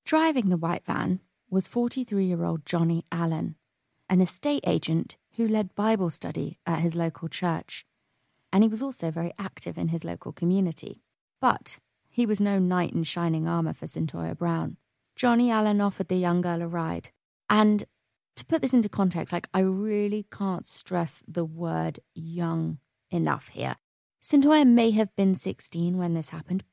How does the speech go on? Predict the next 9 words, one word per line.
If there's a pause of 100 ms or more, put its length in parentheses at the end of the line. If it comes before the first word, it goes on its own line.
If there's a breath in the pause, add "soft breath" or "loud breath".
(160)
but (440)
she
looks
more
like (240)
fourteen, (320)
I
would
say.